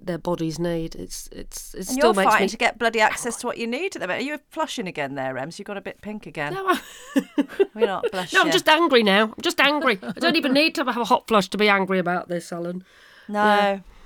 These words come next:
Speaker 2: Oh, I'm so, so pleased that you're feeling better, and I'm so proud of you for doing the London Marathon. Please, everybody, check Sam's socials, get on there, give her a sponsor, and we'll be cheering you on.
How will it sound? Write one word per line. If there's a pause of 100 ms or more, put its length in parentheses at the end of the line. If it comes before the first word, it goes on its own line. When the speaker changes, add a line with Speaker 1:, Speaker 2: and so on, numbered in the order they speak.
(960)
Speaker 2:
Oh, (600)
I'm
so,
so
pleased
that
you're
feeling
better,
and
I'm
so
proud
of
you
for
doing
the
London
Marathon.
Please,
everybody,
check
Sam's
socials,
get
on
there,
give
her
a
sponsor,
and
we'll
be
cheering
you
on.